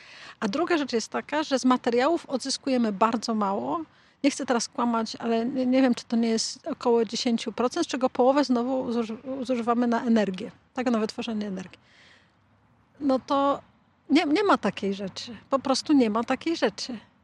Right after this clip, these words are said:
Tak? Wzrost jest środowiskowo niezrównoważony. Defin-, z definicji to wynika, tak? Że to, tego się nie da zrobić. Nie, nie można ciągle,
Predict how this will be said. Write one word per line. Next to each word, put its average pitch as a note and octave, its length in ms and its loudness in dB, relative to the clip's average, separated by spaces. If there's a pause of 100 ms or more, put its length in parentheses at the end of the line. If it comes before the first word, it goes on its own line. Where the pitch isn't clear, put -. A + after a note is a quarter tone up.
Tak? - 240 0
Wzrost C4+ 680 2
jest C4+ 380 0 (1000)
środowiskowo C4 840 2
niezrównoważony. A#3 1000 0 (500)
Defin-, C4+ 400 4 (120)
z C4 100 -4
definicji C#4+ 600 4
to F#3 120 -10
wynika, F#3+ 520 -6
tak? - 240 -2
Że C#4 220 -2 (240)
to, - 100 -6 (120)
tego C#4 200 0
się B3+ 140 -2
nie B3 120 2
da A#3 120 0
zrobić. A3 260 -4
Nie, C4 100 -2
nie C4 100 6
można D4 360 4 (380)
ciągle, A#3 640 2